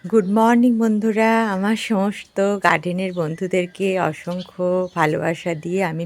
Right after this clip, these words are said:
ভিডিওটা শুরু করলাম। তো আমি ছাদে এসেছি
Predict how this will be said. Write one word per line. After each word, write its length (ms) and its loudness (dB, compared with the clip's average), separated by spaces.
ভিডিওটা 400 -4
শুরু 220 -8
করলাম। 400 -4
তো 120 -8
আমি 220 0
ছাদে 280 0
এসেছি 480 -4